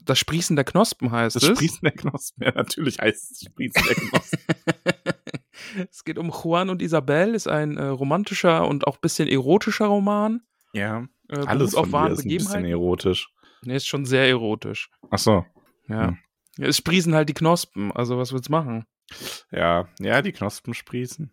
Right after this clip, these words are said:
Speaker 1: <laughs> Aber ja, ähm, auch da sehr überraschend, wie das Feedback darauf ist, ne? Viele Leute haben Lust drauf. Äh, bringt mich in die Rolle, dass ich das, glaub ich, wirklich schreiben muss.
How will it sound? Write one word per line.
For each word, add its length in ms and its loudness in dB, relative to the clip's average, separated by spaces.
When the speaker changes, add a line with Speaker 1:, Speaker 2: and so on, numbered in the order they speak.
Speaker 1:
<laughs> 1800 -6
Aber 180 4
ja, 380 2
ähm, 420 -2
auch 220 -2
da 400 0
sehr 260 4
überraschend, 460 2
wie 60 -4
das 160 0
Feedback 480 -2
darauf 320 0
ist, 240 -4
ne? 180 -4
Viele 280 -2
Leute 240 -2
haben 160 -2
Lust 280 -4
drauf. 260 0
Äh, 360 0
bringt 340 -4
mich 160 -4
in 80 -4
die 60 0
Rolle, 300 4
dass 160 0
ich 100 -6
das, 140 -10
glaub 180 -4
ich, 140 -18
wirklich 180 -8
schreiben 360 -4
muss. 280 -10